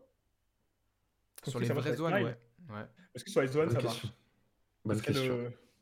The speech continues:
Speaker 1: un truc à savoir.
Speaker 2: Un
Speaker 3: En
Speaker 2: truc.
Speaker 3: tout cas, je pense que si ça peut déjà marcher sur les, les gifters, c'est ça ?
Speaker 1: C'est ça.
Speaker 3: Je pense que ça réglerait déjà un, un gros problème.
Speaker 2: Mm.
Speaker 1: Exactement.
Speaker 3: Après, les Zoan, euh, ensuite,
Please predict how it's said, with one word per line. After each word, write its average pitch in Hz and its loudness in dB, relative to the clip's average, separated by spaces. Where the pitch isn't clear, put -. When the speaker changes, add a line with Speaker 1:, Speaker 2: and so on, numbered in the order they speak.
Speaker 1:
un 131 -8
truc - -10
à 131 -4
savoir. 117 -8
Speaker 2:
Un 139 -6
Speaker 3:
En - -2
Speaker 2:
truc. 120 6
Speaker 3:
tout 123 4
cas, 147 12
je 127 4
pense 147 8
que - -16
si - -2
ça 135 8
peut 135 8
déjà 120 10
marcher 123 8
sur 123 4
les, 110 6
les 117 8
gifters, 123 6
c'est - -4
ça ? 156 4
Speaker 1:
C'est 127 -8
ça. 123 -6
Speaker 3:
Je - -10
pense 123 8
que 131 2
ça 123 4
réglerait 113 8
déjà 113 8
un, 104 6
un 104 4
gros 110 6
problème. 104 4
Speaker 2:
Mm. 139 -6
Speaker 1:
Exactement. 123 -2
Speaker 3:
Après, 127 6
les 110 6
Zoan, 107 6
euh, 92 2
ensuite, 127 6